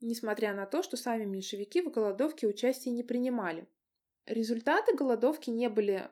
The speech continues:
однозначно удачными или неудачными.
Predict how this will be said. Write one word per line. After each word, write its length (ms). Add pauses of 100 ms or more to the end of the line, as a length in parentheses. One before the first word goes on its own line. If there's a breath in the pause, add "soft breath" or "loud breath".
однозначно 960
удачными 960
или 320
неудачными. 880